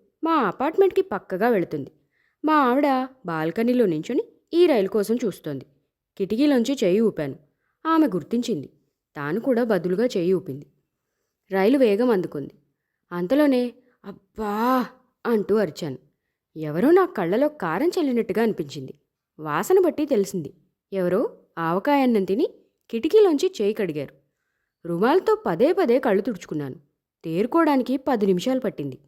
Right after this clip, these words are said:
ఎవరా మతిలేని పని చేసింది? కొంచెం ముందుకు వెళ్ళి చూశాను.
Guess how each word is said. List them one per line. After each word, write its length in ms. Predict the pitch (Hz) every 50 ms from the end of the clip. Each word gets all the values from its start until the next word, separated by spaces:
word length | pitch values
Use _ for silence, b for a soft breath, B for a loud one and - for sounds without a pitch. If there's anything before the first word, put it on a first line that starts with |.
| _ _ _ _ _ _ _ _ _ _ _ 160
ఎవరా 300 | 185 175 170 208 269 359
మతిలేని 420 | 403 370 269 202 - 339 392 392 370
పని 180 | 370 349 320 311
చేసింది? 520 | 330 320 - - 302 294 302 302 302 - _ _ _ _ _ _ _ _ _ _
కొంచెం 360 | - 381 392 349 370 359 294 247
ముందుకు 320 | 214 196 220 254 320 359
వెళ్ళి 180 | 330 269 254 254 277
చూశాను. 320 | 233 185 - 165 147 -